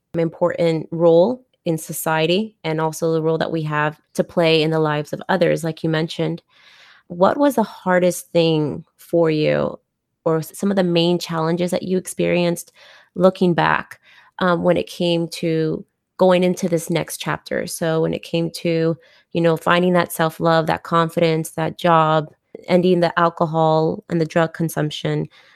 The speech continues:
you know, what were those challenges and h-, how were they like for you?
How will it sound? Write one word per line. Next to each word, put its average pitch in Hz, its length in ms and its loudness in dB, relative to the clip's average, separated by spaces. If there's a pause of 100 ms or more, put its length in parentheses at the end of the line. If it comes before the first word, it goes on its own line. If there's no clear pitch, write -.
(180)
you 185 120 0
know, 170 80 2
what 185 160 4
were 208 100 4
those 190 200 0
challenges 170 480 2
and 165 120 -4
h-, 156 140 -12
how 170 200 0
were 170 80 4
they 165 140 4
like 151 180 2
for - 160 -6
you? - 260 -6